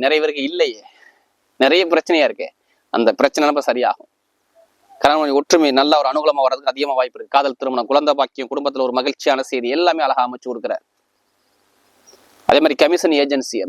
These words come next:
மெயினா பாருங்க, டிரைவர் வேலை பார்க்கக்கூடிய நபர்கள், மருத்துவர்கள், ஷேர்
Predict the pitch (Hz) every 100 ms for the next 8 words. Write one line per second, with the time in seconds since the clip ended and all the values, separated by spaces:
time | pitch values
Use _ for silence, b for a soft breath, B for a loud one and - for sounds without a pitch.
0 | 123 147 151 135 123 104 139 147 139 131
1 | 123 117 117 120 120 127 123 123 123 147
2 | 127 120 123 - _ _ _ - 147